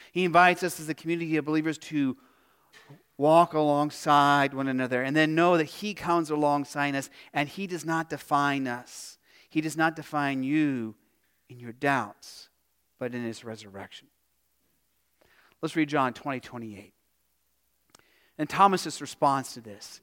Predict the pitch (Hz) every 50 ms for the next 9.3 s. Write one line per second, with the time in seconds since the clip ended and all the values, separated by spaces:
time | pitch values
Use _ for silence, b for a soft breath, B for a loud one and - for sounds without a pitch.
0 | _ _ _ _ _ _ _ _ _ _ _ _ _ _ _ _ _ _ _ _
1 | 208 185 139 135 147 143 135 135 131 131 131 139 156 143 123 - _ _ 127 127
2 | 127 123 123 123 123 117 117 120 107 101 95 - - - _ _ _ _ _ _
3 | _ _ _ _ - 143 151 147 139 139 151 156 156 156 156 156 151 156 147 _
4 | _ _ _ _ - 135 135 131 131 131 123 127 117 113 110 104 107 _ B B
5 | B B B B B - 165 156 - - 190 190 190 190 180 185 - - 165 170
6 | 180 165 156 - 151 151 147 147 143 143 147 147 143 147 147 - - - 143 135
7 | 131 131 127 120 123 B B B B _ 135 143 135 131 123 - 139 139 139 139
8 | 139 139 139 139 135 - - 135 127 120 - - _ - 160 165 170 170 160 160
9 | 160 156 151 147 151 156